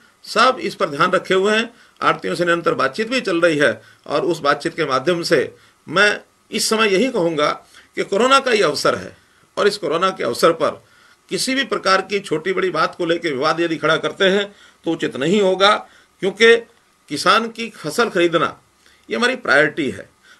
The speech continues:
और इस priority में अगर किसी प्रकार का कोई अवरोध आता है तो उस अवरोध को दूर करने के लिए हमको और लोगों की सहायता, एजेंसीज की सहायता ये लेनी पड़ेगी, हमें गांव के सरपंच की, उनकी सहायता ये लेनी पड़ेगी।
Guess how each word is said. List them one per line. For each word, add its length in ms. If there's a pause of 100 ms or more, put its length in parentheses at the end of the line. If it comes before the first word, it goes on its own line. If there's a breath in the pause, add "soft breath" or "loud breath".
और 160
इस 100
priority 480
में 260 (260 soft breath)
अगर 220
किसी 240
प्रकार 300
का 160
कोई 180
अवरोध 420
आता 300
है 180 (320 loud breath)
तो 60
उस 100
अवरोध 400
को 100
दूर 220
करने 320
के 120
लिए 260 (320 soft breath)
हमको 400 (720 soft breath)
और 200
लोगों 180
की 140
सहायता, 580 (160)
एजेंसीज 440
की 120
सहायता 480 (240 loud breath)
ये 160
लेनी 220
पड़ेगी, 440 (380 soft breath)
हमें 300
गांव 240
के 220
सरपंच 460
की, 280 (260 soft breath)
उनकी 280
सहायता 640
ये 140
लेनी 220
पड़ेगी। 440